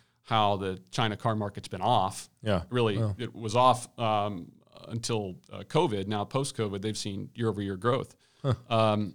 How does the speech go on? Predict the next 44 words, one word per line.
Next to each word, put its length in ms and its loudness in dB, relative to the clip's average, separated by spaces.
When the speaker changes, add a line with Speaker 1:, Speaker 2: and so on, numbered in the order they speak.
Speaker 1:
but 220 6
they, 180 6
that 320 6
Speaker 2:
Wait, 220 8
post-covid, 520 10
they've 160 6
seen 240 4
year-over-year 640 10
growth? 160 6
Speaker 1:
Yeah, 60 10
so 200 4
growth 260 2
over 180 2
last 380 2
year, 180 -10
right? 300 -2
So 200 -2
Speaker 2:
Oh, 180 12
okay. 240 4
Speaker 1:
April, 380 2
May, 360 2
Speaker 2:
By 80 6
Speaker 1:
they've 100 4
Speaker 2:
month, 120 6
Speaker 1:
seen 120 -2
Speaker 2:
yeah. 60 0
Speaker 1:
growth. 280 2
Yeah, 200 2
and 100 0
they, 140 4
they 160 4
hadn't 180 6
had 220 -4
growth 200 -4
for, 120 -14
like, 160 -14
twenty-one 400 -6
months 320 -8
or 40 -10
something. 220 2
Speaker 2:
Is 20 10
that 60 10
right? 240 6
Speaker 1:
Yeah. 140 -8